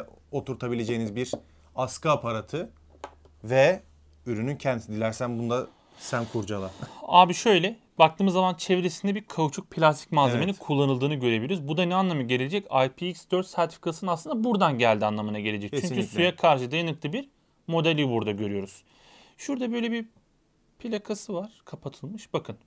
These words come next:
Speaker 2: buradan ürünü şarj edebiliyoruz.
Speaker 1: Açma
Speaker 2: Üç buçuk
Speaker 1: kapama
Speaker 2: mil-
Speaker 1: düğmesi de var sanırım.
Speaker 2: Aynen öyle. AUX portuna da buradan erişim sağlayabiliyoruz.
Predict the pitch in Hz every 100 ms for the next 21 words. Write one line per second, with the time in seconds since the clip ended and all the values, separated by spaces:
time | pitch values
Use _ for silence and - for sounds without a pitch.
0 | _ 160 135 160 - 139 113 107 - 123
1 | 143 165 175 180 180 185 - - _ _
2 | - 143 131 139 123 127 123 113 113 110
3 | - 110 104 101 104 101 127 165 - 170
4 | 127 113 110 135 190 - 180 131 - 156
5 | - 135 175 143 131 110 101 - 170 127
6 | - 196 - 139 120 180 175 160 135 220